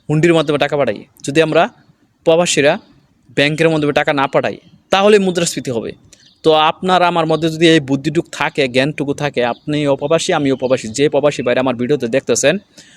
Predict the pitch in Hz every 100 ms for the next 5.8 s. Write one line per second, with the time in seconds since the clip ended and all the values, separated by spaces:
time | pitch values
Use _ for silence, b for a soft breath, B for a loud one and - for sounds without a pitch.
0 | b _ - 170 156 151 160 160 175 175
1 | 165 170 175 175 156 147 139 131 123 208
2 | 269 b b _ 160 165 170 170 - 196
3 | 196 147 143 156 151 147 170 175 131 113
4 | 110 - - _ _ b b b b -
5 | 135 165 180 180 165 170 185 170